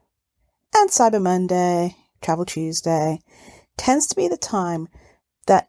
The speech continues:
any mailing list that you are accidentally or on purpose on will m-,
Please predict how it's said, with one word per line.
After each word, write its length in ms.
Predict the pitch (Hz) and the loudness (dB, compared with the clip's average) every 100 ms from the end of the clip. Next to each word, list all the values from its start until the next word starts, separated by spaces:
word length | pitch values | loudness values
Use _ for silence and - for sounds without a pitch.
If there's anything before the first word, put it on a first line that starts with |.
| _ | _
any 280 | 220 269 311 | 4 4 4
mailing 520 | 277 226 226 226 208 | 4 6 6 4 0
list 400 | 165 156 - - - - | -2 -2 -4 -8 -10 -6
that 80 | - | -2
you 300 | 190 214 - | 2 2 2
are 240 | 185 165 - | 0 -2 -2
accidentally 760 | 156 - - 240 262 262 254 277 - | -4 0 2 2 2 2 0 0 0
or 140 | 160 | -2
on 180 | - 175 | -2 -4
purpose 460 | 185 226 226 233 - - | 0 0 0 -4 -4 2
on 360 | 254 180 170 - - _ _ - | 2 2 -2 -8 -18 _ _ -12
will 520 | 170 185 190 180 185 _ 190 | 2 4 6 4 0 _ -8
m-, 380 | 175 175 180 | -6 -4 -6